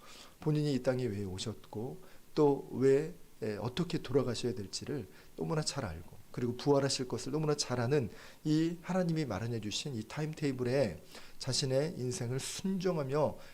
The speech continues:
살아가시기 때문에 어떠한 일들이 있는지를 너무 잘 아시는 거예요. 그래서, 어, 이제 지금은, 어, 신랑과 함께 즐기는 때이다라고 이야기를 하고 있는 것이죠.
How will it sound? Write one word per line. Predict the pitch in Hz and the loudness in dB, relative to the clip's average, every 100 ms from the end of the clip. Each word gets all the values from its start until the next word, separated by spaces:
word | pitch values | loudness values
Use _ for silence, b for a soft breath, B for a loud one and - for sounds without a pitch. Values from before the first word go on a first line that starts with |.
| B | B
살아가시기 | - 160 135 - 123 | -4 -2 -2 -2 -4
때문에 | 131 110 85 113 131 92 - B B B | -4 -6 -4 -4 -4 -4 -8 B B B
어떠한 | 147 151 202 180 | 6 8 8 8
일들이 | 160 160 139 | 6 4 2
있는지를 | 113 110 123 123 | -2 -2 -2 -4
너무 | - 120 151 | -6 -4 -2
잘 | - 107 | -2 -4
아시는 | 90 - - 147 139 | -8 -6 -4 -4 -6
거예요. | 104 - - - B B B - | -10 -16 -20 -20 B B B -6
그래서, | - 147 170 180 190 B B B | -2 0 4 2 2 B B B
어, | 131 127 120 117 | 2 4 4 2
이제 | 139 147 147 185 | 4 6 6 6
지금은, | - - 151 165 185 113 82 B B - | 2 2 6 6 6 4 -2 B B -6
어, | 104 101 | -4 -2
신랑과 | - 175 156 147 | 2 4 4 2
함께 | 139 110 131 170 214 | 0 0 2 2 0
즐기는 | - 120 127 147 156 156 | -2 2 4 4 4 0
때이다라고 | 160 117 104 120 120 98 80 73 - 82 101 | -4 -6 -4 0 0 0 -4 -8 -8 -6 -4
이야기를 | 92 85 85 92 | -4 -4 -4 -4
하고 | 107 117 | -2 -2
있는 | 98 | -4
것이죠. | 92 85 - - | -6 -8 -10 -12